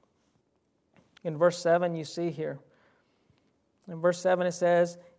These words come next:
"If you had known what this means," where he says, "I am greater than the temple. If you had known what this means, 'I desire mercy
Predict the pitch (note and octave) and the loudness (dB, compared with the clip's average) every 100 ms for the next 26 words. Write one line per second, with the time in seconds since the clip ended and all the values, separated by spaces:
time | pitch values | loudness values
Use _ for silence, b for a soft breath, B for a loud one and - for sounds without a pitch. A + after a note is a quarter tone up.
0 | - F#3 - A3 A3+ A3+ F3+ F#3+ G#3 A3 | -6 -6 -4 -2 2 2 0 2 4 4
1 | G#3 E3+ D#3+ F#3+ F3+ F3+ G3 G3 F#3+ F#3 | 2 0 -6 -2 -2 0 -2 -2 -6 -4
2 | G#3 F#3+ D3+ B2+ - - _ _ _ _ | -2 -2 -6 -10 -14 -20 _ _ _ _
3 | _ _ _ _ F3+ E3+ F#3+ F#3 F3 G3 | _ _ _ _ -8 -4 2 2 0 -2
4 | F#3 F#3+ E3 E3 F#3 G3 F#3+ F3+ F3 E3+ | 0 0 -2 4 4 6 2 0 -4 -4
5 | F#3+ F#3+ E3 C3 - D3 G3+ G#3+ G3+ G#3 | -4 -4 -8 -10 -10 -4 0 2 2 0
6 | G#3 G3+ F3+ - G3 F#3 D#3+ b b b | 0 0 -4 -4 -6 -6 -8 b b b
7 | b b - F#3+ F#3+ F#3+ F3 F3+ F3+ F3+ | b b 2 4 4 0 -2 0 0 0
8 | D#3+ D#3 E3+ F#3+ F#3 - D#3 C#3 | -2 -4 -2 -2 -4 -8 -10 -10